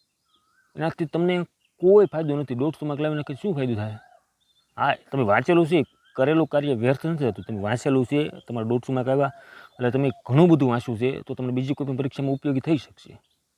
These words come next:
પણ જો તમારે ફોરેસ્ટની નોકરી લેવી હોય તો એમાં તમને ગ્રાઉન્ડ સિવાય તમારો ઉદ્ધાર નથી. એ તમારા દોઢસો માર્ક હોય કે બસો માર્ક, બસોમાંથી બસો હોય. એટલે તમારે મેઇન ફોકસ કરવાનું છે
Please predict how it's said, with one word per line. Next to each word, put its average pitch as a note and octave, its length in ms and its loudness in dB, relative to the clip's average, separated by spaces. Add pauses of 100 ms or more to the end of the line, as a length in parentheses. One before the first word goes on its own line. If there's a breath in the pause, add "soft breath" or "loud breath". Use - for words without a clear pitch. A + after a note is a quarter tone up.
પણ A#2 120 -6
જો A#2 80 0
તમારે A#2+ 300 -2
ફોરેસ્ટની B2+ 680 -2
નોકરી A#2 380 -2
લેવી G#2+ 220 0
હોય G2+ 300 -4 (720 loud breath)
તો B2 60 -4
એમાં A#2 240 0
તમને A#2+ 460 -4 (200)
ગ્રાઉન્ડ A#2+ 520 2
સિવાય A#2+ 260 0
તમારો A2 260 -4
ઉદ્ધાર G2+ 300 -6
નથી. G#2 240 -6
એ A2 120 -14
તમારા G#2 240 -6
દોઢસો A2+ 380 -2
માર્ક A2+ 240 -2
હોય A#2+ 260 -2 (140)
કે G#2 320 -4 (420)
બસો - 520 -2
માર્ક, G2+ 260 -2
બસોમાંથી A2 460 -6
બસો G#2+ 320 -8
હોય. - 160 -16 (1400 loud breath)
એટલે B2 160 0
તમારે D3 540 0
મેઇન B2 640 4
ફોકસ D3 420 -6
કરવાનું C#3 380 -2
છે D3+ 180 -8